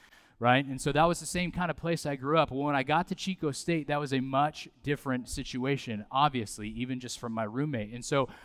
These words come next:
I started talking about things and saying things that I thought were just things that everybody assumed to be true. And I got there, and it really wasn't the case. You know, I got there and, uh, made some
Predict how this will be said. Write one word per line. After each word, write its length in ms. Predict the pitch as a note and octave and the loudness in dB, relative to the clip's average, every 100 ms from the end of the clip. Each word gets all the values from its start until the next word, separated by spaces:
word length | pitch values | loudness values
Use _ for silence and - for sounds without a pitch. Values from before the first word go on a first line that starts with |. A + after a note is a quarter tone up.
| - | 0
I 60 | D3 | 2
started 400 | - F3 D#3 - | 4 4 4 2
talking 420 | - F#3 G3+ F3+ | 6 6 6 2
about 240 | D3+ C3+ | 2 2
things 300 | - D3 C#3 | 0 -4 -4
and 100 | B2+ | -4
saying 320 | A#2 F3 G3 F#3+ | -2 0 0 0
things 360 | D3 C#3 C3+ | -2 -2 0
that 120 | C3+ | 4
I 120 | C3+ F3+ | 4 4
thought 280 | F3 D3+ | 2 0
were 140 | C#3 C3+ | 0 -2
just 320 | D3 C3 - - - | -2 -4 -8 -20 -12
things 260 | - E3+ D#3+ | 0 2 4
that 140 | D3 | 6
everybody 500 | C#3+ A#3 C4+ C#3 B2 | 6 6 6 2 2
assumed 360 | A#2+ - B2+ A#2+ | -2 -2 -2 -4
to 60 | A#2 | -6
be 120 | G#2 | -10
true. 340 | - G2+ F#2+ A#2+ _ _ _ - - - _ _ _ | -10 -12 -12 -16 _ _ _ -20 -20 -20 _ _ _
And 120 | C3 B2 | 0 2
I 60 | |
got 260 | C3 D#3 E3 | 8 8 8
there, 180 | C#3+ C3 | 4 2
and 120 | B2+ | 2
it 80 | A#2+ | 0
really 540 | C#3 D#3 D#3+ C3+ B2 | 4 6 6 6 2
wasn't 460 | A#2 C3 D3 C#3+ C3 | 0 0 0 -2 -6
the 80 | |
case. 640 | A#2+ C#3+ D3 A2 G#2+ - - - _ _ _ _ _ _ _ _ _ _ | -4 -2 0 -2 -6 -16 -16 -20 _ _ _ _ _ _ _ _ _ _
You 60 | A#2+ | 0
know, 60 | B2+ | 2
I 100 | B2+ | 6
got 280 | D3+ D#3+ | 8 8
there 260 | D#3+ C#3+ C3+ | 6 2 2
and, 480 | C3 C3 B2+ A#2+ A#2+ | 2 2 2 0 -2
uh, 440 | B2 A#2+ A2+ G#2+ A2 - | 0 2 2 0 -4 -2
made 260 | C3+ D3 | 2 2
some 320 | - C3+ A#2+ | 4 0 0